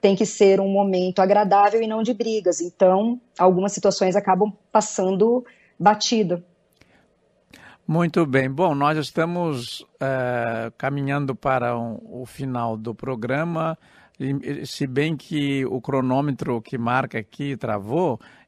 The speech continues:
Speaker 2: então fica assim uma coisa muito,
Speaker 1: Eita.
Speaker 2: muito, que se, eu fico assim, chutatis chutandi, que eu brinco, né? Chutatis chutandi para mutatis mutandi. Se acontecesse assim no,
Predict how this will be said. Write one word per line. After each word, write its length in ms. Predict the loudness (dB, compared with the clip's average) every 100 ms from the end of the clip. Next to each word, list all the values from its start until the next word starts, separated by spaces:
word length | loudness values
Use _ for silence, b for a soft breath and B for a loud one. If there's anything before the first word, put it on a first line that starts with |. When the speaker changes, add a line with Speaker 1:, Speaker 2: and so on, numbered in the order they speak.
| -8
Speaker 2:
então 320 | -4 -2 -2
fica 240 | -4 -4
assim 220 | -6 -6
uma 160 | -4 -4
coisa 340 | -4 -4 -2
muito, 380 | -2 -2 -2 -2
Speaker 1:
Eita. 180 | -2 -4 -6
Speaker 2:
muito, 800 | -4 -4 -4 -4 -2 -2 -6 -10 _
que 100 | -8
se, 140 | -4
eu 120 | -4
fico 240 | -2 -6 -6 -12 -8
assim, 300 | -8 -8 -6
chutatis 680 | -2 0 2 2 0 -4
chutandi, 680 | -2 -2 0 0 0 -4 -8
que 80 | -4
eu 100 | -4
brinco, 300 | -2 -4 -4
né? 100 | -6
Chutatis 560 | -6 -4 0 0 0 -10
chutandi 460 | -12 -6 -4 -4
para 220 | -2 -2 -2
mutatis 480 | -4 -2 -2 -2
mutandi. 500 | -8 -6 -4 -4 -6 -12 b b b b b b
Se 200 | -8 -4
acontecesse 760 | -2 -2 -2 -2 -2 -4 -4 -4
assim 480 | -6 -8 -6 -4 -4
no, 640 | -4 -4 -4 -6 -8